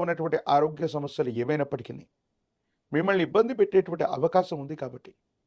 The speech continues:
తీవ్రంగా అలసిపోవటం, ప్రయాణం చేయటం, విరామం, విశ్రాంతి లేకుండా ఉన్నటువంటి పరిస్థితులు కొన్ని మిమ్మల్ని ఇబ్బంది పెట్టేటువంటి అవకాశం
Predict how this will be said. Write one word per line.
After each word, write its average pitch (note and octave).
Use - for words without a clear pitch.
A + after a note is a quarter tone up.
తీవ్రంగా G#3
అలసిపోవటం, D#3
ప్రయాణం C#3+
చేయటం, D3+
విరామం, C4+
విశ్రాంతి G#3
లేకుండా F3+
ఉన్నటువంటి D#3
పరిస్థితులు F3
కొన్ని C#3+
మిమ్మల్ని C3+
ఇబ్బంది C#3+
పెట్టేటువంటి B2+
అవకాశం D#3